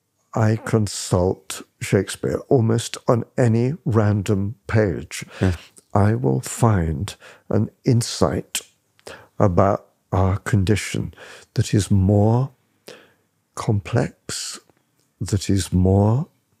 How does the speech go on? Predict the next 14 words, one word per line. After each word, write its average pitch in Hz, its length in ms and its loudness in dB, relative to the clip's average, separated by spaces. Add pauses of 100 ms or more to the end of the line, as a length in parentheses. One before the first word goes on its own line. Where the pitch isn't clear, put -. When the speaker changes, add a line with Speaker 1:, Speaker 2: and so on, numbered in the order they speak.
(1080)
Speaker 1:
understanding, 98 1040 0 (1080)
um, 90 520 2 (460)
that 110 200 2
is 90 220 0 (160)
less 95 400 0
judgmental. 107 840 0 (220)
Speaker 2:
Uh-huh. 87 280 2 (260)
Absolutely. - 520 -8
Speaker 1:
About, 113 360 2 (140)
about 107 640 0 (920)
who 123 180 0
we 117 280 -2
are 92 440 -2 (440)
and 104 280 2